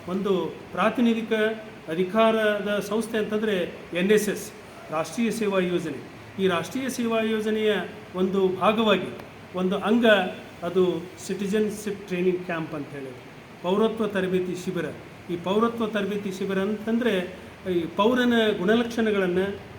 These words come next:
ಪ್ರಾಯೋಗಾತ್ಮಕವಾಗಿ ಸಮಾಜದಲ್ಲಿ ಪ್ರಶಿಕ್ಷಣಾರ್ಥಿ ಒಬ್ಬ ವಿದ್ಯಾರ್ಥಿಯಾಗಿ ಅದನ್ನು ಅನುಭವಿಸೋದು, ಹಾಗೆ ಅನುಭವಿಸೋದ್ರ ಮೂಲಕ ತನ್ನ ಸಾಮಾಜಿಕ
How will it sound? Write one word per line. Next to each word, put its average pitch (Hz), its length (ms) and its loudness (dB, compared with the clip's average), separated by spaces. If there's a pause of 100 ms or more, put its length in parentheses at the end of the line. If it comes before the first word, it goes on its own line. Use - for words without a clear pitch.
(400)
ಪ್ರಾಯೋಗಾತ್ಮಕವಾಗಿ 220 1040 2
ಸಮಾಜದಲ್ಲಿ 220 920 2 (260)
ಪ್ರಶಿಕ್ಷಣಾರ್ಥಿ 226 840 -2
ಒಬ್ಬ 190 180 0
ವಿದ್ಯಾರ್ಥಿಯಾಗಿ 208 1120 0 (340)
ಅದನ್ನು 180 280 0
ಅನುಭವಿಸೋದು, 208 800 2 (500)
ಹಾಗೆ 208 180 2
ಅನುಭವಿಸೋದ್ರ 220 580 0
ಮೂಲಕ 214 380 0 (600)
ತನ್ನ 196 200 0 (380)
ಸಾಮಾಜಿಕ 220 580 2